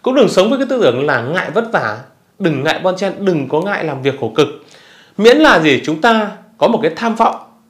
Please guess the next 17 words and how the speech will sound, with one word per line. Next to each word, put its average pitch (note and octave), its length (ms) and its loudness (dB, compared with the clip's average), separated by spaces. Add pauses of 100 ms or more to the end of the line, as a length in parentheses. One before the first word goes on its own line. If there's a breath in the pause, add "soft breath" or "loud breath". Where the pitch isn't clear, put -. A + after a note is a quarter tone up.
(120)
đấy, A#2+ 180 -2 (100)
thuộc C#3 140 -4
về C3+ 60 0
mình. C3 200 0 (800 soft breath)
Và F#3 360 6
chúng E3+ 100 -4
ta A#3 220 0
còn D3+ 180 2
cái C3+ 80 -2
sự - 260 -8
cố E3+ 140 2
gắng, F#3 320 -2
nỗ A3+ 120 4
lực C4 240 2
cháy E3 140 0
bỏng. G#2 320 0 (220)
Đấy, A#2+ 140 -2